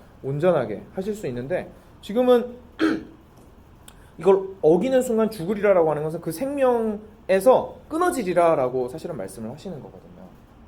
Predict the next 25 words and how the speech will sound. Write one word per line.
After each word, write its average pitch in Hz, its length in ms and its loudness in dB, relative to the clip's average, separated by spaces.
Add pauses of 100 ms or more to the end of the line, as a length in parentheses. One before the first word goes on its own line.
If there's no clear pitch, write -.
(240)
그죠? 139 180 -18 (600)
그러니까 170 200 -4
선과 302 340 6
악의 202 180 4
기준과 185 380 2
우리의 175 280 2
생명은 247 460 -2 (380)
굉장히 415 380 0
밀접한 208 400 -2
연관이 131 300 -6
있는 101 180 -16
거죠. 92 160 -20 (600)
그래서 131 120 -10
하나님의 240 520 0
기준을 139 360 -8
따라서 151 280 -2
살아가는 156 480 -4
것과 196 420 -2 (640)
우리의 147 400 -2
생명을 240 600 -2 (600)
지속적으로 180 520 0
하나님께로부터 190 600 -2
받아가면서 135 580 -2
살아가는 156 500 -6
것. 104 80 -18